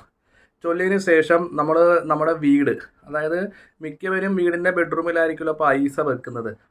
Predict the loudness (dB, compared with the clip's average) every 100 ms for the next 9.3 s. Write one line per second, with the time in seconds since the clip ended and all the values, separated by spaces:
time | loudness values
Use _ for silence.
0 | -12 -2 2 4 4 4 4 4 4 4
1 | 4 2 2 2 4 2 0 0 2 2
2 | 0 -2 -4 -4 -8 -8 -8 -4 -4 -4
3 | -10 -8 -6 -8 _ _ _ _ _ _
4 | -10 0 2 6 6 6 6 4 2 -2
5 | -4 -6 -4 0 0 0 -4 -10 -8 -2
6 | 0 0 0 2 2 0 -2 -2 -4 -6
7 | -16 -14 -4 -2 0 -2 0 -2 -4 -4
8 | -4 -4 -4 -4 -6 -10 -6 -4 -4 -2
9 | -2 -2 -4